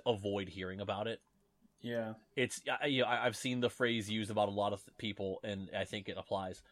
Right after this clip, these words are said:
Speaker 1: Everything I've learned about Blink one eighty-two, I learned against my will.
Speaker 2: <laughs>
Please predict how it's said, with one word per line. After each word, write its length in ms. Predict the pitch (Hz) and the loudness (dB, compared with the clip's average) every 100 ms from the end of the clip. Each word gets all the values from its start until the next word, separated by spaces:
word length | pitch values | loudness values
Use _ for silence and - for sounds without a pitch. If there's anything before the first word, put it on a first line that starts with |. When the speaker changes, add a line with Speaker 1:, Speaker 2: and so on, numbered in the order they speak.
| _ _ _ _ _ _ _ _ | _ _ _ _ _ _ _ _
Speaker 1:
Everything 560 | 147 135 165 165 175 160 | 10 10 6 2 2 6
I've 240 | 156 127 | 6 6
learned 260 | 135 135 127 | 2 4 6
about 240 | 120 120 | 6 6
Blink 280 | 113 117 110 | 2 -4 -4
one 160 | 117 113 | -2 0
eighty-two, 480 | 113 107 113 110 120 | 0 0 0 0 2
I 120 | 113 | 0
learned 380 | 104 101 104 101 | 2 2 2 2
against 420 | 95 104 95 - | 2 2 0 0
my 160 | 98 90 | 0 2
will. 380 | 92 90 - - _ - | 0 0 -2 -4 _ -8
Speaker 2:
<laughs> 120 | 151 | -2